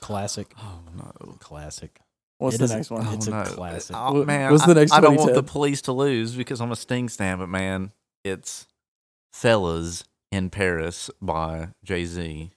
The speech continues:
Speaker 2: and
Speaker 3: Dude, that is a,
Speaker 2: Kanye.
Speaker 3: that is
Speaker 2: Yeah,
Speaker 3: a
Speaker 2: that's
Speaker 3: certified
Speaker 2: Yeah,
Speaker 3: banger.
Speaker 2: I can't. I'm so, I'm sorry, Sting. I gotta, you gotta hold the hot,
Speaker 3: That is
Speaker 2: hot and
Speaker 3: a
Speaker 2: fresh L on
Speaker 1: I
Speaker 2: this one.
Speaker 3: certified banger.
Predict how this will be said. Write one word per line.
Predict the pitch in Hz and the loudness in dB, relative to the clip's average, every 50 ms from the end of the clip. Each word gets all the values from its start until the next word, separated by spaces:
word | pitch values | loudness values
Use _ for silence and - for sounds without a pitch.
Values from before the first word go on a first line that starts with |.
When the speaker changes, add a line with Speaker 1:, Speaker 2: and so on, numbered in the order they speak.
| _ _ - | _ _ -6
Speaker 2:
and | 82 - | 0 4
Speaker 3:
Dude, | 147 143 143 139 | 6 8 8 10
that | 135 135 147 151 | 10 10 10 10
is | 139 135 | 8 8
a, | |
Speaker 2:
Kanye. | 120 107 82 80 80 78 - _ - | 6 6 4 2 -4 -6 -4 _ 6
Speaker 3:
that | 139 135 135 | 6 8 8
is | 135 - | 8 6
Speaker 2:
Yeah, | 95 98 | 6 6
Speaker 3:
a | 95 | 4
Speaker 2:
that's | 104 104 104 - - _ _ _ | 4 2 0 -4 -12 _ _ _
Speaker 3:
certified | - - - - - - 147 143 135 131 123 - - 110 104 98 95 | -10 -8 -6 -2 2 4 6 6 6 4 4 2 2 0 0 0 0
Speaker 2:
Yeah, | 90 85 85 87 | 0 0 0 0
Speaker 3:
banger. | 87 90 | 0 2
Speaker 2:
I | 95 98 | 2 0
can't. | 98 - - 98 82 78 | 0 -2 -6 -8 -6 -6
I'm | 87 90 87 | -6 -6 -6
so, | - - 92 | -8 -6 -4
I'm | - 95 95 92 | -2 -2 -2 -2
sorry, | - - 82 80 80 80 | -4 -4 -4 -4 -4 -6
Sting. | - - 85 82 85 85 | -8 -8 -6 -6 -4 -4
I | 82 82 | -4 -4
gotta, | 82 82 82 87 - - 101 | -4 -4 -4 -4 -6 -6 -8
you | 98 92 | -8 -6
gotta | 95 92 87 85 | -4 -4 -4 -4
hold | 85 90 85 82 | -4 -6 -6 -6
the | 92 | -6
hot, | - - 87 85 82 - - | -6 -4 -2 -2 -2 -4 -6
Speaker 3:
That | - 127 120 120 123 113 117 120 123 | -12 -12 -4 -2 0 0 0 0 0
is | 120 110 | 0 2
Speaker 2:
hot | 107 101 87 | 2 0 0
and | 113 113 | 0 0
Speaker 3:
a | |
Speaker 2:
fresh | 110 101 98 92 - | 2 2 2 2 0
L | 113 101 95 92 92 87 | 0 0 0 0 0 -2
on | 90 90 | -4 -4
Speaker 1:
I | 90 90 | -4 -4
Speaker 2:
this | 87 - | -4 -6
one. | 87 85 87 | -8 -8 -8
Speaker 3:
certified | 92 - - - - - - - 139 139 139 131 120 - - 120 110 104 98 95 | -8 -6 -6 -6 -6 -2 2 4 4 6 6 4 4 2 0 -2 0 -2 -2 -4
banger. | 98 95 95 90 85 85 85 | -6 -8 -8 -10 -14 -16 -18